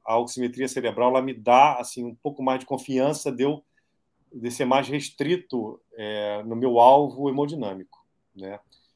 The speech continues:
É, é, ba-, baseado, assim, nisso. Então, eu acho muito que essa autorregulação cerebral, ela pode ser individual-, individualizada nessa, de, nessa maneira, no doente mais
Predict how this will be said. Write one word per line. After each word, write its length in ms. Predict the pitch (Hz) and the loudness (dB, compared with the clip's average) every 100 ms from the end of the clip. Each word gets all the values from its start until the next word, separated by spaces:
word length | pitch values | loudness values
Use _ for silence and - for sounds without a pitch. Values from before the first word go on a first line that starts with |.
| _ _ _ _ _ _ _ | _ _ _ _ _ _ _
É, 80 | 104 | -16
é, 460 | 101 107 107 107 117 | -14 -14 -12 -12 -12
ba-, 180 | 117 117 | -12 -2
baseado, 400 | 117 117 127 131 | 2 4 4 2
assim, 200 | - 139 | -2 -2
nisso. 340 | 131 123 - | -2 -4 -6
Então, 180 | - 123 | -2 4
eu 120 | 123 | 6
acho 220 | 143 139 | 6 4
muito 200 | 127 170 | -4 -4
que 80 | - | -4
essa 140 | 139 | -2
autorregulação 540 | 135 127 123 120 120 120 | 0 -2 -4 -4 -6 -6
cerebral, 760 | - 117 104 110 139 139 - _ _ | -4 -2 2 4 4 4 -2 _ _
ela 280 | 113 110 113 _ _ _ _ | -12 -10 -10 _ _ _ _
pode 220 | 127 123 | 0 0
ser 80 | 131 | -2
individual-, 480 | 127 117 123 120 123 | -8 -2 0 0 -2
individualizada 600 | 123 113 117 117 123 127 | -10 -8 -2 -2 0 0
nessa, 280 | 123 127 127 | -2 -4 -8
de, 220 | 120 - | -14 -10
nessa 300 | 120 131 143 | -4 -4 -4
maneira, 360 | 151 135 107 104 | -6 -6 -6 -8
no 100 | 107 | -8
doente 240 | 120 120 | -8 -6
mais 440 | 120 120 123 - | -4 -4 -6 -10